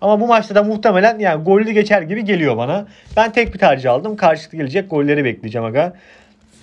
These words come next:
Bir elli bandında oranı var. Bir kırk, bir elli bandında oran oynuyor. Karşılıklı gelecek goller mücadelenin benim tek ideal tercihim olduğunu söyleyeyim. Başka bir şey almadım. Sevilla ile Atletico Madrid karşılaşması. Atletico Madrid de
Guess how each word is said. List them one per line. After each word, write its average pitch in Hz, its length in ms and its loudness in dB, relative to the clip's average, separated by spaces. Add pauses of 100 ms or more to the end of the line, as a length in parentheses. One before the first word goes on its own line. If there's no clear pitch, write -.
(500)
Bir 139 160 -6
elli 170 240 0
bandında 165 320 0
oranı 170 240 0
var. 139 180 2
Bir 147 60 -10
kırk, 160 220 -8
bir 160 60 -2
elli 156 180 0
bandında 143 260 0
oran 151 220 0
oynuyor. 170 460 -4
Karşılıklı 143 440 -2
gelecek 135 360 -4
goller 160 380 0
mücadelenin 139 600 -2
benim 156 200 -10
tek 180 280 -4
ideal 131 260 2
tercihim 123 400 0
olduğunu 117 380 -4 (200)
söyleyeyim. 151 340 -4
Başka 147 280 0
bir 123 60 -10
şey 196 120 2
almadım. 110 380 0 (1040)
Sevilla 226 580 2
ile 240 120 0
Atletico 214 440 -2
Madrid 208 280 0
karşılaşması. 139 640 -2
Atletico 208 560 -2
Madrid 247 340 -2
de 220 220 -6